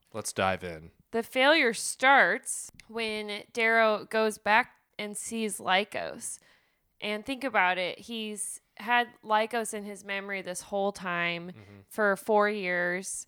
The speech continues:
Speaker 2: and so much shit's happened, and that's kind of been his, like, safe haven in his mind, is thinking about Io and home.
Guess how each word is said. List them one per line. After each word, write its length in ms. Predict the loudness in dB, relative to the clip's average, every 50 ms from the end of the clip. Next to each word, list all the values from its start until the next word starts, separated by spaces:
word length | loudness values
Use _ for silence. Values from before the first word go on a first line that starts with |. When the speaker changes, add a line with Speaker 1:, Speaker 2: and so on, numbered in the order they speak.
| _ _ _
Speaker 2:
and 260 | -10 -8 -8 -8 -8
so 260 | -8 -2 2 2 2
much 180 | 2 2 -2 -2
shit's 280 | -2 -2 -4 -4 -2 0
happened, 420 | 2 4 4 4 4 0 -2 -2
and 140 | -2 -4 -4
that's 180 | -4 -6 -6
kind 220 | -6 -6 -4 -2 -2
of 120 | -4 -2
been 200 | -2 -2 -2 -2
his, 240 | -2 -4 -4 -4 -2
like, 240 | -2 -2 -4 -4 -8
safe 320 | -6 -4 -2 -2 -4 -4
haven 400 | -6 -6 -6 -4 -4 -4 -4 -6
in 140 | -6 -6 -8
his 200 | -8 -10 -6 -4
mind, 500 | -4 -2 0 0 -2 -2 -4 -6 -8 -12 _ _ _ _ _ -12
is 160 | -8 -6 -6
thinking 300 | -4 -6 -6 -8 -8 -6
about 260 | -2 -2 0 -2 -2
Io 420 | -4 -4 0 2 4 4 4 4 4
and 140 | 2 0 -4
home. 680 | -4 -2 0 2 2 2 2 2 0 0 -2 -4 -8